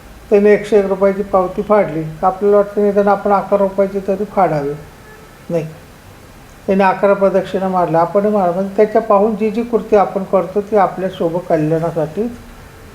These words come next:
असते. त्यामुळं चांगल्या लोकांच्या संगतीत राहा, जीवन आनंदी बनवा, एवढंच तुम्हाला या अभंगातून शिकायला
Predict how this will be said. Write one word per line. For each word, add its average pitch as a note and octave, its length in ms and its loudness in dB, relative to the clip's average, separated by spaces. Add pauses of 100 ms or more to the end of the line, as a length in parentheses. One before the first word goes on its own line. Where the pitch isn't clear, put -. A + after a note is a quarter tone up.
(140)
असते. - 380 -4 (1900)
त्यामुळं G3 460 0 (160)
चांगल्या F#3 320 2
लोकांच्या G3 440 0
संगतीत G3+ 600 -2
राहा, F#3+ 240 0
जीवन F3 420 -4
आनंदी F3 480 -2
बनवा, F3 480 -2 (340)
एवढंच E3+ 380 0
तुम्हाला D#3+ 320 -2
या F3 180 2
अभंगातून D3+ 540 -2
शिकायला D3+ 560 -4